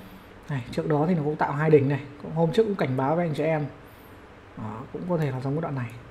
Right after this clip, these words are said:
<clears throat> Cũng như vậy. Đấy. Sau một cái nhịp điều chỉnh đầu tiên, thị trường có một cái mức thanh khoản nó rất là thấp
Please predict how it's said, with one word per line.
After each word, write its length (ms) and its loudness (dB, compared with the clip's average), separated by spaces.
<clears throat> 240 12
Cũng 200 4
như 120 12
vậy. 180 4
Đấy. 180 -6
Sau 320 12
một 140 12
cái 80 12
nhịp 200 12
điều 160 12
chỉnh 280 6
đầu 300 12
tiên, 260 12
thị 220 12
trường 360 12
có 120 12
một 120 12
cái 80 8
mức 200 10
thanh 160 8
khoản 260 6
nó 100 2
rất 160 8
là 140 10
thấp 140 10